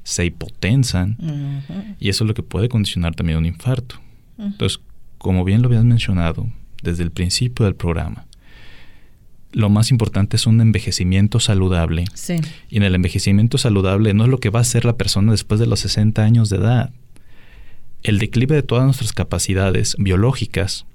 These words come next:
Speaker 1: comienza a los treinta años de edad.
Speaker 2: Ujú.
Speaker 1: Y de hecho, cada día que vivimos, estamos envejeciendo. Todo lo que hagamos en nuestra adolescencia, en nuestra juventud, en nuestra adultez, se va a ver reflejado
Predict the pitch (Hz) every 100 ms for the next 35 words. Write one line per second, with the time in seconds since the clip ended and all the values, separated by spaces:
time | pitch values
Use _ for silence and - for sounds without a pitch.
0 | - - 98 107 - 110 - 113 110 107
1 | 107 101 98 95 98 - - - - 180
2 | 165 180 190 254 - - 104 110 - 87
3 | - 104 131 131 120 120 117 95 92 95
4 | 117 135 - - - - - 104 117 107
5 | 95 98 - 117 127 85 - - - -
6 | - - - - - - - - - -
7 | - - - - - - - - 120 151
8 | 143 110 104 117 90 95 - - - -
9 | - - - 92 92 90 85 80 - 101
10 | 101 - 90 85 95 - 117 104 92 87
11 | 104 98 - - - - 101 92 120 123
12 | 135 98 - - - - - - - -
13 | - - - - - - 98 107 117 120
14 | - 92 - 117 98 85